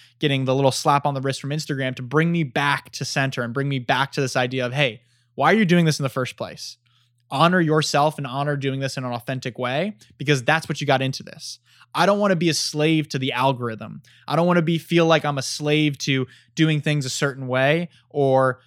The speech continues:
um, or that I've gotta post. "Oh, it's Tuesday, so I've gotta do this type of post," or "I need to make sure that I post today or do this thing." And I wanna balance that with being able to post from that inspired place to really provide you with value. So that's my intention, and that's what I've returned to center with.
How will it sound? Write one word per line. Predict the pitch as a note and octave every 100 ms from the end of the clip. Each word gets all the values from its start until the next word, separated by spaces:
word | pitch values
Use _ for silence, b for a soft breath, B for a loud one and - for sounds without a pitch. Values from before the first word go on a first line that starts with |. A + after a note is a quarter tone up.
| b
um, | C#3 C3 C3 C#3+
or | C#3+
that | C3+
I've | C3+ C3
gotta | D3+ C#3+
post. | C#3 D3+ B2 -
"Oh, | C3+
it's | -
Tuesday, | E3+ D#3 C#3+
so | C#3
I've | B2+
gotta | C#3+ C3+
do | C3+
this | C3 -
type | C3
of | B2
post," | C3+ A2+ -
or | A#2+ - b b
"I | C3+
need | C#3+
to |
make | C#3 C3+
sure | - C#3
that | C3
I |
post | B2+ D3 C3+ -
today | D#3 C3 B2
or | A#2+
do | C3 C3
this | B2+ -
thing." | C3 A#2 - _ b b
And | C3
I | C3+
wanna | C3+
balance | C3+ E3+ F3+ E3+
that | D3 C3+
with | C#3 A#2+
being | C#3+ C3+
able | B2+
to | B2
post | - D#3 D3 -
from | C3
that | B2
inspired | B2 - C3 B2+
place | - F#3 D#3
to | C3+
really | B2+ D3 D3
provide | - B2+ B2+ C3 B2+ A#2
you | F3 G#3+ C#3+ D3+ G#3 b b b
with | C3+ C#3+
value. | B2+ C#3 C#3+ B2+ A2+ - - _ b b
So | -
that's | C#3 D#3+ G3+ -
my | D#3+ D#3+
intention, | D#3 C#3 C#3 D3
and | C3+
that's | D3 -
what | D#3+
I've | C3+
returned | C3 C#3+ C3
to | C3
center | C3+ B2 B2
with. | A2+ C#3 G#3 -